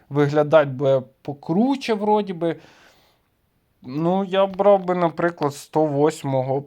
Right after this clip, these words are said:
Дагліша, я б більше, мабуть, і Шак там є сто вісім за тисячу. Він получше буде. Чому його? Не знаю. Серйозний вопрос. Чому так?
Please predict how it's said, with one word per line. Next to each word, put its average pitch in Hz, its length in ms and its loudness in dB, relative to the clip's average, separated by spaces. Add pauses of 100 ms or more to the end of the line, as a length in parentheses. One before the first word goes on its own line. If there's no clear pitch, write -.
Дагліша, 135 720 0
я 123 180 -2
б 120 160 -8
більше, 131 380 -6
мабуть, 131 480 -4 (640)
і 151 100 -10
Шак 151 400 2
там 131 220 -4
є 123 180 -8
сто - 220 -12
вісім 123 420 -10 (300)
за 135 200 -2
тисячу. 135 480 -10 (260)
Він 139 220 -2
получше 139 540 -6
буде. 127 380 -10 (420)
Чому 131 360 -4
його? 135 440 -10 (960)
Не 135 180 -2
знаю. 120 420 -10 (1400)
Серйозний 131 720 -2
вопрос. 127 500 -6
Чому 156 420 -2
так? 131 500 0